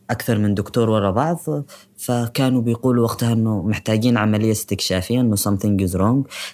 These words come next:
تقريبا أنا بتوقع إنه هو كان خلل هرموني،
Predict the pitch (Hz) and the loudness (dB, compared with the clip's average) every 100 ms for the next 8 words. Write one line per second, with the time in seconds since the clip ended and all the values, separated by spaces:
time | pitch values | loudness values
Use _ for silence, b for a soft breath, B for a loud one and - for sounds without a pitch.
0 | _ 147 - 170 185 175 170 151 123 135 | _ -4 2 2 4 2 2 2 0 0
1 | 151 - 151 - 139 139 139 147 143 143 | 0 0 -2 0 0 0 0 0 0 -2
2 | 139 139 139 120 113 107 92 | 0 0 2 2 2 2 0